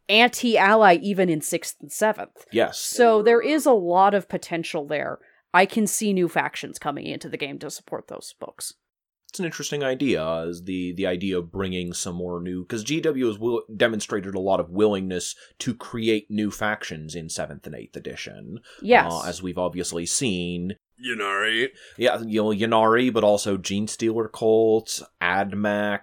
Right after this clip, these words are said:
Speaker 1: Custodes.
Speaker 2: um, Custodes. These are all relatively newcomers to the, the playing field, so it's not implausible that we do see additional factions added to the game that would allow allying for the non-ally codexes.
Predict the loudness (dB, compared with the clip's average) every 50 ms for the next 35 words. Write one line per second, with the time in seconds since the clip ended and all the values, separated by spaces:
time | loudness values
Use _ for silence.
0 | _ -6 -4 -2 -2 -2 0 2 2 4 4 4 2 0 -4 -4 -4 -4 -4 -4
1 | -4 -2 0 2 2 2 2 2 0 0 -2 -4 -6 -12 -14 -16 -16 -10 -6 -6
2 | -2 0 2 4 4 4 4 2 -2 -10 -6 2 4 4 4 4 2 -2 -6 -6
3 | -4 -4 -4 -4 -4 -4 -4 -4 -4 -4 -4 -6 -8 -8 -10 -10 -10 -8 -8 -8
4 | -10 -10 -12 -10 -4 0 0 2 2 0 -4 -6 -8 -8 -8 -8 -8 -6 -8 -8
5 | -8 -10 -10 -14 -16 -18 -8 -4 -2 -2 -2 0 0 2 2 2 2 2 -2 -6
6 | -6 -6 0 2 4 4 4 4 2 -2 0 0 0 0 -2 -2 -2 -4 -6 -4
7 | -4 -4 -6 -6 -6 -6 -8 -8 -6 -6 -6 -6 -6 -8 -8 -8 -10 -10 -10 -12
8 | -10 -12 -12 -12 -10 -10 -10 -10 -12 -14 -14 -10 -10 -8 -8 -10 -12 -14 -14 -12
9 | -8 -6 -4 -4 -4 -6 -8 -10 -12 -14 -16 -20 -20 -12 -6 -4 -4 -4 -4 -4
10 | -6 -4 -2 0 0 2 2 2 2 2 2 2 0 0 2 0 0 0 -2 -4
11 | -4 -6 -8 -10 -8 -6 -6 -6 -6 -6 -8 -10 -10 -10 -10 -10 -10 -12 -12 -10
12 | -4 -4 -4 -4 -4 -10 -14 -14 -16 -16 -16 -16 -12 -8 -6 -6 -6 -6 -8